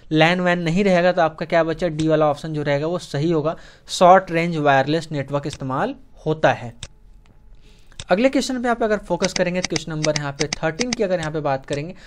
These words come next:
तो थर्टीन का देखिए आपको यहाँ पे आंसर देख-, देखने के लिए मिल जाएगा कि Major component of I O T is R। तो मेजर कंपोनेंट आपका क्या हो जाएगा आईओटी का?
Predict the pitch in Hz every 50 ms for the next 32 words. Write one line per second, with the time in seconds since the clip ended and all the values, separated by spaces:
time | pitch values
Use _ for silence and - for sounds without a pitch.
0 | - - - - 185 185 - - - 196 190 196 254 254 247 240 226 208 202 208
1 | 208 208 190 185 185 - 190 175 170 170 170 - 180 185 190 170 165 160 156 160
2 | - 160 156 156 160 156 160 - 175 156 151 143 151 147 - 175 160 170 160 151
3 | 147 147 139 135 123 123 127 135 240 - - - - - - - - - - 185
4 | 175 165 175 190 202 - - - - - - - 147 160 185 196 190 226 233 226
5 | 233 214 190 180 165 196 190 196 185 185 185 180 180 - - 160 151 156 160 160
6 | 160 156 180 196 190 - 180 170 156 151 - - 127 120 113 117 - - 147 151
7 | 160 170 156 214 208 202 - 185 175 - 190 190 190 185 175 - - 190 175 -
8 | 170 160 151 151 151 151 156 151 151 165 151 - 143 139 139 139 135 135 196 185
9 | 151 151 147